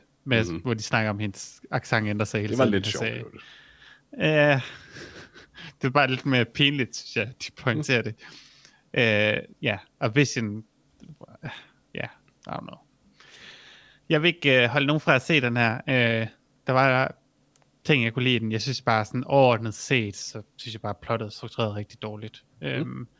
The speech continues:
Speaker 1: jeg synes, øhm, tænker jeg, hvad hedder hendes, øh, Kat Dennings var, jeg havde ikke forventet at skulle <laughs> se hende igen.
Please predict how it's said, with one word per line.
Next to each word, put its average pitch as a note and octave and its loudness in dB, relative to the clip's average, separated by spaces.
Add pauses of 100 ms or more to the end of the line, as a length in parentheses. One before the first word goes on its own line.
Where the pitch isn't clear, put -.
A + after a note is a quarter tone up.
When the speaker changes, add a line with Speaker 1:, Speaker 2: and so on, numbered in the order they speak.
(240)
Speaker 1:
jeg B2 -4
synes, - -4
øhm, G#2+ -4 (1700)
tænker A2+ 0
jeg, A2 -4
hvad C3 -4
hedder A2 -2
hendes, A2 -8
øh, B2+ -6 (200)
Kat - 0
Dennings F#3+ 0 (120)
var, B2 4 (1120)
jeg D3+ 4
havde C#3+ 6
ikke D#3 -2
forventet E3 4
at A2 0
skulle - -4
<laughs> - -4
se F3+ 0
hende C#3+ 2
igen. E3+ -2